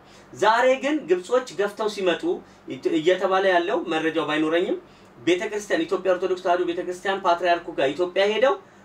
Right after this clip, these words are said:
«በጸባይ ቁልፉን ስጡን፣ የዴር ሱልጣንን» ብለው ማመልከቻ አስገብተዋል። ደብዳቤ ነው የሚባለው። ይሄ ነገር ሲመጣበት ህዝቡን ተባበሩኝ ብሎ አባ ፍስሐ ጥሪ አቅርቧል። ከኢትዮጵያ ኮሚኒቲ የተሰጠው መልስ ደግሞ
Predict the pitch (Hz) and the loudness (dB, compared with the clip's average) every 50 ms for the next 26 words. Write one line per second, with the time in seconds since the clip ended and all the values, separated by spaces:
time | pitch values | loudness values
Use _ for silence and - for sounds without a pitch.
0 | - - - 120 131 165 180 175 190 208 226 262 262 262 - 202 202 185 - - | -20 -20 -8 -2 0 0 0 0 0 0 2 2 2 0 0 -4 -4 -4 -2 0
1 | 190 185 180 - 175 156 - 160 139 139 143 139 151 151 143 - 156 143 135 - | 0 0 0 0 -4 -4 -4 -4 -4 -4 -2 -2 -4 -4 -6 -6 -10 -10 -8 -4
2 | 120 127 131 127 127 123 143 - 196 233 - 160 156 160 151 - - 160 - 143 | -4 -4 -4 -4 -6 -2 0 0 0 2 0 -2 -2 -2 -4 -6 -8 -8 -4 -4
3 | 135 131 - 131 131 - 131 - 123 120 117 - 117 107 104 - 110 104 - 110 | -4 -4 -4 -8 -8 -8 -8 -6 -4 -4 -4 -4 -6 -10 -8 -8 -10 -8 -8 -10
4 | 107 104 104 101 - - - - - - - - - - - - - 160 190 214 | -10 -10 -10 -12 -12 -10 -12 -12 -12 -14 -18 -20 -20 -20 -20 -6 0 2 4 4
5 | 247 254 254 247 240 247 247 - - 247 247 240 240 196 247 247 262 277 269 - | 4 4 2 2 2 0 -2 -2 -4 -2 -2 0 0 0 0 2 2 0 0 0
6 | - 208 214 185 185 202 226 247 262 - - - - - - - - - - 208 | -2 -2 -2 -2 -4 -6 -4 -4 -6 -6 -10 -14 -18 -10 -6 -4 -4 -2 0 0
7 | 196 202 202 202 208 208 208 202 180 196 226 247 - - - 180 170 - 180 170 | 2 2 2 2 2 2 0 0 0 2 2 2 2 2 2 0 -2 -2 -4 -8
8 | - 220 214 233 240 - - - - - - 214 202 202 214 208 196 - 139 143 | -2 0 0 0 0 -2 -6 -18 -10 -4 -2 0 2 4 4 4 2 2 0 -4
9 | - - - - - - - - - - - - - 185 196 214 226 233 240 226 | -6 -6 -8 -10 -12 -16 -18 -20 -20 -20 -18 -6 -2 2 4 4 4 4 2 0
10 | 277 285 277 - - - 156 160 160 160 160 170 180 202 208 208 220 208 208 208 | -4 -8 -12 -14 -14 -10 -6 -4 -4 -2 -2 -2 0 -2 -2 -2 -2 -2 0 0
11 | 208 208 208 208 208 208 190 180 - - - - - - 208 220 226 220 240 233 | 0 0 0 -2 0 0 0 0 0 -4 -8 -6 -6 -4 -4 -4 -4 -4 -2 0
12 | 240 254 269 | 0 2 2